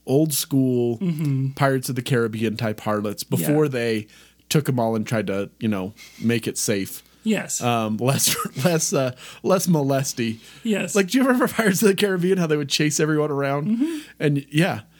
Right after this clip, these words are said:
Speaker 1: Well, they, you know, I don't know. They took that all away, right?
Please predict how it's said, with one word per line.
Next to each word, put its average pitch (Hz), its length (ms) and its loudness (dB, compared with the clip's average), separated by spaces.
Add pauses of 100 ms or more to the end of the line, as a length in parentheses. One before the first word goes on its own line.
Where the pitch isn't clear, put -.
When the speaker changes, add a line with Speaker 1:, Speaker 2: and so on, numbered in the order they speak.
(300)
Speaker 1:
Well, 143 160 2
they, 139 220 2 (140)
you 147 120 2
know, 120 220 0
I 180 140 2
don't 175 100 -2
know. 131 80 0
They 120 140 -2
took - 180 -4
that 127 140 2
all 117 100 0
away, 113 220 0
right? 90 320 -4